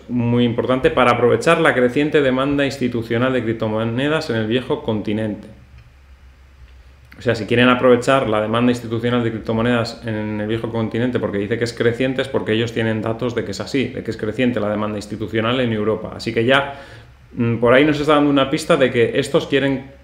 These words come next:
pescar algo del pastel que se está moviendo porque están viendo que el pastel está creciendo. Están viendo que hay demanda institucional en, en, institucional en Europa y cada vez más alta.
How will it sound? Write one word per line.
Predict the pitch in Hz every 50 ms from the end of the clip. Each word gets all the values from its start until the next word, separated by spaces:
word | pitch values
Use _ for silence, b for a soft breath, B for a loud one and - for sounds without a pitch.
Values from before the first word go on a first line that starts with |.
| - - _ _ - _ _ - - -
pescar | - 123 120 - - - 151 156 156 - 143
algo | 143 151 156 156 165 175 165
del | 139 123 120
pastel | 123 117 113 - - 131
que | 123 143
se | 120 123
está | 120 - 135
moviendo | 127 123 123 131 139 147 170 160 127
porque | 135 117 107 110
están | 107 - 127 127
viendo | 127 135 139 143 139
que | 117 113
el | 110
pastel | - - - - 107 101 - - 131 123
está | 123 113 123 113
creciendo. | 113 110 101 95 - 110 98 95 95 - - -
Están | - - 107 107 110 113
viendo | 113 117 123 127 123
que | 113
hay | 113 110
demanda | 104 104 107 113 120 123 127
institucional | 127 120 123 120 107 107 107 - - 107 101 117 127 127
en, | 123 113 113 113 113 110 -
en, | 117 110 107 107 104 - -
institucional | 117 113 113 110 - - - 113 110 113 - - 117 117 120 120
en | 123 120 120
Europa | 117 117 117 127 127 147
y | 139
cada | 123 117 107 107
vez | 110 107
más | 110 113 107 - -
alta. | 104 104 107 - - -